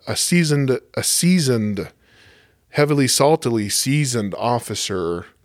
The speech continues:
in, in patrol. M-, mostly I just backed other guys my, with my same experience level. And so we get, we get called to a domestic in a, in a very well-known, um,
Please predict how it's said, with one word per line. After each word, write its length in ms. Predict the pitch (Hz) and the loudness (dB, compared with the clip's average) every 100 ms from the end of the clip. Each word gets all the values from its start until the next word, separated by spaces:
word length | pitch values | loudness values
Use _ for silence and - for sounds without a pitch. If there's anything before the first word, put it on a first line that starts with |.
| _ | _
in, 480 | 113 101 92 92 107 _ | -6 -6 -6 -8 -12 _
in 120 | - 110 | -8 -8
patrol. 460 | - - 147 87 - - _ - - - - | -6 -2 0 -2 -10 -20 _ -20 -20 -20 -4
M-, 220 | 120 151 196 | 0 0 2
mostly 480 | 175 165 180 131 | 4 4 4 2
I 40 | 120 | 2
just 240 | 120 110 | 2 0
backed 240 | 113 107 123 | 0 0 0
other 180 | 117 | -2
guys 440 | 117 131 123 120 - - | 0 2 2 2 -4 -4
my, 440 | 123 117 113 107 - _ _ - | -2 0 0 -4 -10 _ _ -4
with 180 | 123 120 | -4 0
my 220 | 127 120 | 2 2
same 260 | 117 123 117 | 0 -2 -2
experience 500 | - - 131 110 - | -4 -2 0 -2 -2
level. 360 | 85 80 80 _ _ _ _ - _ _ - | -2 -2 -6 _ _ _ _ -20 _ _ -4
And 160 | 131 | 0
so 400 | - 135 123 120 - _ _ _ _ _ _ - - _ - | 2 2 2 0 -6 _ _ _ _ _ _ -20 -20 _ -6
we 140 | 156 143 | -4 0
get, 300 | 147 147 160 | -2 -2 -4
we 80 | |
get 200 | 127 147 | -2 -2
called 260 | - 131 127 | 2 2 2
to 80 | 139 | -2
a 40 | |
domestic 540 | 127 127 120 - 135 131 | 0 0 0 -2 -2 -2
in 80 | |
a, 140 | 117 107 101 - - - _ - - _ - - 139 | 0 -2 -6 -14 -20 -20 _ -20 -20 _ -14 -4 0
in 120 | 127 | 0
a 20 | |
very 340 | 110 135 143 | 2 2 2
well-known, 680 | 131 127 123 123 117 117 117 - - _ | 4 2 2 2 2 0 -2 -8 -20 _
um, 460 | 107 101 98 92 | -4 -2 -2 -4